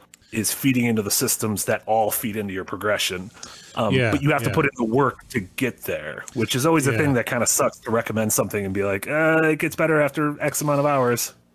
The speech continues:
Speaker 2: Yeah, that is another game that very tightly controls the pace.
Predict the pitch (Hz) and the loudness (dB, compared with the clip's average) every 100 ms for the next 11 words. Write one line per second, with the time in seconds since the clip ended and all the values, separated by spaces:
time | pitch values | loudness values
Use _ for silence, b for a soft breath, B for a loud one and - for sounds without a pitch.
0 | 147 143 147 151 147 135 120 127 123 113 | -2 2 2 2 2 0 2 2 0 0
1 | 113 101 - - - 113 110 107 113 107 | -2 -2 -8 -18 -14 -6 -4 -4 -2 -4
2 | 98 104 98 - 110 98 117 107 98 90 | -2 -4 -4 -6 -6 -4 -2 -2 -4 -6
3 | - - 120 92 90 - | -10 -2 -2 -2 -8 -12